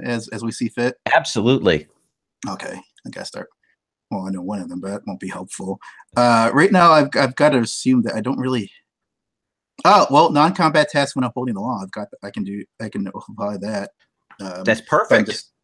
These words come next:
Speaker 1: yeah, yeah. If I'm, s-, since I'm not really being confrontational, 'cause I know physically I, I don't stand a chance. So yeah, just basically just try to, uh, sh-, you know,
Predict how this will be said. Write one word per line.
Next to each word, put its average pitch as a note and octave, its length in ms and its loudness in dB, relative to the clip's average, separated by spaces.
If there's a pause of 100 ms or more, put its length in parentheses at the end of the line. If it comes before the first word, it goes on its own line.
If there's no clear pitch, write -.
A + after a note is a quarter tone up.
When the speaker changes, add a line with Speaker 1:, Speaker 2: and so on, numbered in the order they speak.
(160)
Speaker 1:
yeah, B2 240 4
yeah. G#2 320 2
If - 160 -6
I'm, G#2+ 380 2 (960)
s-, A2+ 180 -4 (100)
since C#3 220 2
I'm C#3+ 100 4
not C#3+ 200 6
really B2 280 4
being A2 240 0
confrontational, G#2+ 680 -6
'cause F#2+ 320 -10 (200)
I G2 60 -12
know G2 180 -10
physically F#2+ 460 -10
I, F#2+ 140 -10 (180)
I - 20 -10
don't F#2+ 160 -8
stand F#2 280 -10
a - 20 -8
chance. F#2+ 380 -6
So F#2+ 420 -6 (320)
yeah, A2 140 6
just G#2 180 -2
basically G2+ 340 0
just F#2+ 200 -4
try G2 180 -2
to, F#2+ 300 -2
uh, F2+ 220 -8
sh-, - 180 -4 (420)
you A2 100 0
know, F#2 200 -4